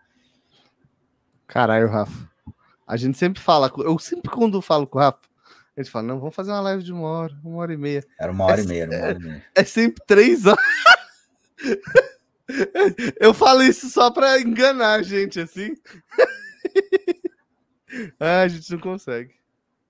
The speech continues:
Speaker 2: É,
Speaker 1: Rafa.
Speaker 2: vai enganar a gente. Mas fala aí.
Speaker 1: Rafa,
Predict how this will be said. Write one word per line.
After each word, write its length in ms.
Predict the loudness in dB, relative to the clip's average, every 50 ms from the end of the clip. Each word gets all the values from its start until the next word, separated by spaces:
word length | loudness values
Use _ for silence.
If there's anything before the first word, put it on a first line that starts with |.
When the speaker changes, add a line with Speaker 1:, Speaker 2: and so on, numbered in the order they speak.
| _ _ _ _ _ _ _ _ _ _ _ _ _ _ _ _ _ _ _ _ _ _ _ _ _ _ _ _ _ _ _ _ _ _ _ _ _ _ _ _ _ _ _ _ _ _ _ _ -14
Speaker 2:
É, 200 | -10 -8 -8 -8
Speaker 1:
Rafa. 340 | -8 -8 -8 -8 -8 -8 -12 _ _ -18 -6
Speaker 2:
vai 160 | 2 2 2 4
enganar 360 | 6 4 4 4 2 -2 -4
a 80 | -4
gente. 300 | -6 -10 -14 -14 -16 -20 _ _ _ -20 -20 -20 -20 _ _ _ _ _ _
Mas 160 | -14 -12 -4
fala 220 | 2 4 4 4 4
aí. 140 | 2 0 -4
Speaker 1:
Rafa, 140 | -8 -10